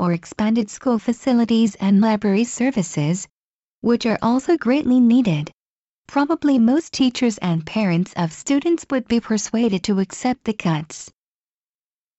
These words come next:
The proposal is not about improving overall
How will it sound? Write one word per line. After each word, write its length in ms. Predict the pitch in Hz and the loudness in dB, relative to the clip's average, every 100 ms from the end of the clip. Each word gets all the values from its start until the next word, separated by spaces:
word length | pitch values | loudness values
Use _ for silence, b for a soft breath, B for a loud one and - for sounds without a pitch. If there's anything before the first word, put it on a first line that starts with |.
| _ _ | _ _
The 100 | 233 | -2
proposal 640 | 247 214 - 214 208 214 | 0 -4 -2 -2 0 0
is 260 | 214 214 202 | 0 0 2
not 280 | 208 254 277 | 2 2 0
about 300 | 294 247 226 | 0 0 0
improving 640 | 190 175 - 277 262 247 | 0 0 0 2 4 2
overall 440 | 196 185 185 208 | 2 0 0 0